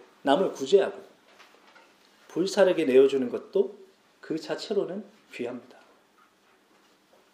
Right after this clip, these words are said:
그러나 바울은 그것도 사랑이 없이 가능할 수 있다. 사랑이 없이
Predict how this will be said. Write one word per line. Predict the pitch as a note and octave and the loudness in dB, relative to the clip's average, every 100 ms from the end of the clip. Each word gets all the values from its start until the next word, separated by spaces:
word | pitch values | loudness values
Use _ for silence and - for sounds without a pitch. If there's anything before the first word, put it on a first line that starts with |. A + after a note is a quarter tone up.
| _ _ _ _ _ _ _ | _ _ _ _ _ _ _
그러나 | - C#3 B2+ | -6 -2 -2
바울은 | A#2+ B2 A2+ D3 G3+ - _ - - - - | -2 -2 0 0 -2 -16 _ -20 -20 -20 -12
그것도 | - E3 C#4 D4 - C#4 C#4 | -6 -2 -4 -4 -6 -6 -6
사랑이 | - G3 F3+ F3 E3 | -4 -4 -4 -6 -8
없이 | - - F3+ - | -10 -10 -14 -18
가능할 | - A#2 D#3+ | -18 -12 -12
수 | - | -12
있다. | - - _ _ _ _ _ _ _ _ _ - _ _ _ _ _ _ _ _ _ _ | -18 -20 _ _ _ _ _ _ _ _ _ -20 _ _ _ _ _ _ _ _ _ _
사랑이 | - - F3 F3+ | -8 2 2 2
없이 | C#3+ - E3 G3+ | 0 -2 -6 -8